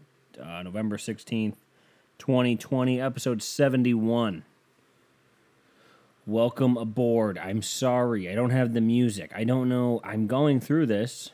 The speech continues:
I've been looking at it for, I don't know, fucking ten minutes. And I don't have any music, man. I don't have any fucking music. I got all these loops, you know? I got the loop browser, but where the fuck is my music, huh? Where'd you put it?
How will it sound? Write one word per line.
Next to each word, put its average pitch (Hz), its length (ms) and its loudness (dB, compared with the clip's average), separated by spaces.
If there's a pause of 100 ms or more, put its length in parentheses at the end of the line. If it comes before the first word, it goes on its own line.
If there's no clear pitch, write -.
(400)
I've 110 80 -6
been 113 200 2
looking 147 200 0
at 110 140 0
it 110 100 -2
for, 92 160 -12 (840)
I 98 60 -10
don't 98 100 -8
know, 85 100 -10
fucking 92 360 -12
ten 101 260 -4
minutes. 98 400 -6 (720)
And 98 80 -10
I 117 40 -6
don't 156 120 0
have 156 80 2
any 151 100 2
music, 135 420 2
man. 90 300 -12 (720)
I 107 60 -12
don't 120 100 -4
have 131 100 0
any 127 80 0
fucking 113 340 -6
music. 90 320 -6
I 82 60 -16
got 98 140 -10
all 104 100 -6
these 104 220 -6 (120)
loops, 107 720 -2
you 87 80 -10
know? 95 140 -8
I 101 60 -6
got 95 100 -8
the 90 80 -12
loop 101 420 -4
browser, 82 460 -10
but 87 180 -14
where 147 140 -2
the 165 80 -6
fuck - 500 -10 (540)
is 104 100 -8
my 139 240 -2
music, 165 500 4
huh? 214 300 2 (580)
Where'd 139 180 6
you 110 60 -2
put 85 300 -6
it? 78 80 -14